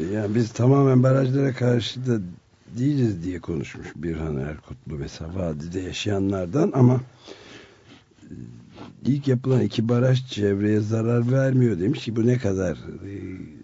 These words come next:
o geçerli olduğu bunun da tartışılabilir tabii.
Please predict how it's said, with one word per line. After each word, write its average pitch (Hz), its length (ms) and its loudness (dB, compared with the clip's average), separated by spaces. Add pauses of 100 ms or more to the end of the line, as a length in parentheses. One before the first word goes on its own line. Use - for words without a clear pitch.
(720)
o 67 340 -6 (840)
geçerli 117 600 0
olduğu 113 460 2
bunun 110 280 0
da 110 60 -2
tartışılabilir 101 840 -2
tabii. 85 380 -4